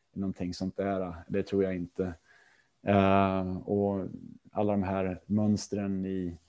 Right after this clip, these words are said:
sädesfälten, alltihopa. Jag menar, nej,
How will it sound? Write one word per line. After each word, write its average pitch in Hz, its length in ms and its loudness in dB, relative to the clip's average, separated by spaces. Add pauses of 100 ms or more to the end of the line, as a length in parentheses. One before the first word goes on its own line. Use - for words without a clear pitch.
(220)
sädesfälten, 104 1000 6
alltihopa. 95 920 4
Jag 95 80 0
menar, 98 480 2 (240)
nej, 90 520 -2